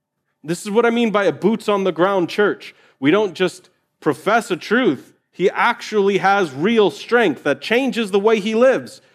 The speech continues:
It changes the way he faces circumstances. Jesus is with him.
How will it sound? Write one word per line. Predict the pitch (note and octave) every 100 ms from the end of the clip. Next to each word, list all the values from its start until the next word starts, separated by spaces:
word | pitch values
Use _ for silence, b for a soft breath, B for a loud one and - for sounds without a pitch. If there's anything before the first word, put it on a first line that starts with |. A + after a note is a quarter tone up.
| b
It | C3
changes | - A3 C4 F#3 E3
the |
way | F3 F#3
he | E3+
faces | E3+ G#3+ G#3 E3+ - b b
circumstances. | - A3 B3+ A#3+ F3+ - D#3+ B2+ A#2+ - b b
Jesus | A#2+ F3+ A#3 A#3 - G3
is | E3+ C3+
with | E3+ B3
him. | F#3 A#2+